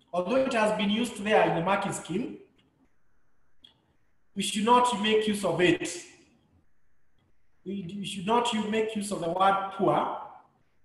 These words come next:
And even another word that we should not make use of, although it has been written there, is lack of. You see, the moment you say there is lack of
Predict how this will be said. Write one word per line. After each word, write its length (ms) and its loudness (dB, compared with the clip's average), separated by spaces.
And 100 -6
even 260 2
another 320 4
word 140 8
that 140 4
we 80 -2
should 120 -8
not 240 -2
make 260 -4
use 320 -8
of, 460 2
although 160 -6
it 80 -4
has 220 2
been 120 -4
written 320 -4
there, 320 4
is 180 -6
lack 300 6
of. 200 -2
You 60 -10
see, 140 -4
the 80 -4
moment 360 2
you 80 -2
say 240 -4
there 180 0
is 100 -4
lack 340 4
of 120 0